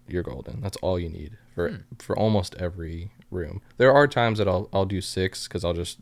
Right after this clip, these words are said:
Speaker 1: stop down for the first image and then stop up for the next one. But that's only if there's, like, like, you're shooting into the sun and things like that.
Speaker 2: Right.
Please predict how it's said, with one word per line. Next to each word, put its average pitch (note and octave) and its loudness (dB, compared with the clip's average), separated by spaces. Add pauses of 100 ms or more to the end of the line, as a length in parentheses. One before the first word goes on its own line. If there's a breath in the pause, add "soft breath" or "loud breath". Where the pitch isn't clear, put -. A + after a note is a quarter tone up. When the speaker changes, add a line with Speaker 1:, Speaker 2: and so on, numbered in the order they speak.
(140)
Speaker 1:
stop - 0
down E2+ -4
for F2 -8
the F2 -6
first F2 -4
image F2 -8
and E2+ -10
then E2 -6
stop - -6
up E2 -6
for D#2+ -8
the E2 -4
next - -8
one. G2+ -2 (680 loud breath)
But - -10
that's G#2+ 4
only F#2+ 2
if - -6
there's, F2+ -2
like, E2+ -8 (720)
like, - -12
you're F#2+ -2
shooting F#2 -2
into F2+ -4
the E2 -6
sun D2+ -6
and D#2+ -8 (160)
things F2 -10
like E2 -10
that. E2 -10
Speaker 2:
Right. F#2+ -6